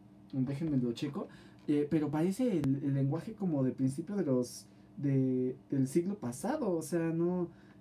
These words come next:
eh, eh, yo no entiendo cómo está, está editado acá, eh, en mil, mil novecientos setenta y uno, mil novecientos setenta y uno, y tiene un lenguaje, eh, demasiado, al principio es como muy, em,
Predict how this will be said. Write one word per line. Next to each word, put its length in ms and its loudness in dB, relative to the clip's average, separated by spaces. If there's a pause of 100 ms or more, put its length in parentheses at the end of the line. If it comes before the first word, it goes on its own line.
eh, 340 -2
eh, 240 -8 (600)
yo 100 2
no 80 4
entiendo 360 0
cómo 380 0 (160)
está, 200 -12 (260)
está 160 -6
editado 420 -4
acá, 180 -12 (480)
eh, 220 -4 (420)
en 300 2
mil, 520 4 (840)
mil 160 4
novecientos 1040 0
setenta 600 -2
y 80 4
uno, 160 2 (180)
mil 140 2
novecientos 400 2
setenta 400 0
y 80 2
uno, 240 2 (280)
y 100 -2
tiene 200 0
un 80 4
lenguaje, 400 0
eh, 220 -2
demasiado, 480 -4
al 80 -4
principio 320 -2
es 100 -6
como 160 -2
muy, 600 2 (460)
em, 560 0